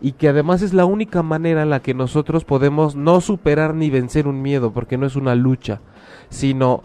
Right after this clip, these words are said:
tomarlo, integrarlo y usarlo a nuestro favor.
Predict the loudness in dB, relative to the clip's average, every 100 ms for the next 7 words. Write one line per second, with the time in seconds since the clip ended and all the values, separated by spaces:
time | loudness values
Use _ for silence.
0 | -12 -20 -4 0 2 2 2 2 2 0
1 | 0 -2 -2 -2 0 2 0 2 2 2
2 | 4 4 2 2 0 2 0 -2 -6 -8
3 | -6 -4 0 2 2 0